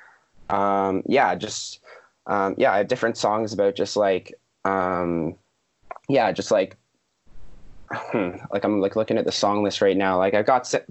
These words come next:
the different stuff. Like, I got songs about, uh, hmm, like,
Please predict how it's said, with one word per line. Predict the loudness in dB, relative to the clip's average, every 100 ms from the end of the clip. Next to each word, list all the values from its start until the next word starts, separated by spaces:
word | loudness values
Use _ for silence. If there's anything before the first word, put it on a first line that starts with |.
| -12
the | -6 -4
different | 0 -2 0 -2 -2
stuff. | 0 2 2 0
Like, | 0 0 0 -8 -14 -2
I | 0
got | 2
songs | 2 2 2 0
about, | 2 2 4 2 -2 _ -20 -20 _ _ -2
uh, | 2 4 6 4 0 -6 -12 -10 -4
hmm, | -2 -2 -6 _ _ _ -2
like, | -2